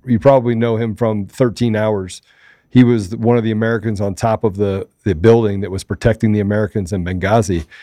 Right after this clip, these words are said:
when Hillary Clinton said, "What difference does it make?" uh, for the sacrifice that he made. But, um, I wanna bring him in so you can meet him. Um, uh, welcome, Tig, to the show.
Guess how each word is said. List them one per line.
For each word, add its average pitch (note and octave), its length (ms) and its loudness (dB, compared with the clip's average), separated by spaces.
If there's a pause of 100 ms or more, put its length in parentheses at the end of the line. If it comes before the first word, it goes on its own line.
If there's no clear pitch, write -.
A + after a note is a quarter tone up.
(320)
when G2+ 220 4
Hillary G#2+ 280 4
Clinton A2+ 320 -4
said, G2 240 -4
"What F#2+ 260 -2
difference G2+ 400 -2
does E2 220 -4
it E2 80 -6
make?" D#2+ 400 -12 (500)
uh, E2+ 180 0
for G#2 180 0
the F#2 100 0
sacrifice F#2+ 640 0
that F#2 100 -2
he F2 80 0
made. F2 320 -2
But, F2+ 160 -2 (760)
um, A2 180 4
I G#2 40 0
wanna C3 180 2
bring A2+ 200 -2
him G#2 100 -2
in G#2+ 140 -2
so - 140 -4
you F#2+ 60 -2
can F#2 180 -4
meet G#2 140 2
him. F2+ 200 -4 (540)
Um, F2 600 0
uh, E2+ 360 -4 (360)
welcome, F#2+ 300 -2
Tig, F2+ 240 -2
to E2 80 -4
the D2 80 -4
show. D2+ 300 -8